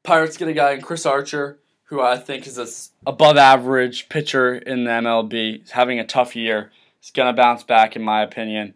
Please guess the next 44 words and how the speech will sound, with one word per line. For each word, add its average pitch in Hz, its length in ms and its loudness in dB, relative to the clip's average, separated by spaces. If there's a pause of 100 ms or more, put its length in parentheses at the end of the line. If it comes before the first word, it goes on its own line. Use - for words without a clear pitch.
(260)
The 117 100 -8
Rays 127 340 0
weren't 127 240 -4
gonna 127 140 -4
use 117 360 -4
him. 117 240 -4
They're 107 240 0
not 110 320 0
in 120 80 -10
contention 113 560 -8
right 107 200 -6
now, 104 320 -4 (200)
but - 100 -20
they 127 120 0
get 127 140 2
a 120 40 2
couple 123 360 -6
pretty 123 340 -6
good 117 260 -4
prospects, 120 800 0 (400)
uh, 101 200 -6
who 120 120 -14
will 117 400 -8
hold 120 260 -2
significant 120 640 -6
roles 117 240 -2
on 107 80 -8
their 107 140 -6
team 135 340 -2
for 120 160 -6
a 107 80 -2
long 110 260 -2
time. 147 420 -4 (360)
I 107 140 -8
think 107 180 -12
that's 110 200 -6
gonna 110 140 -8
be 104 120 -8
important 113 420 -6
to 120 60 -12
them 113 240 -6
in 104 160 -14
the 98 60 -16
future. 165 440 -8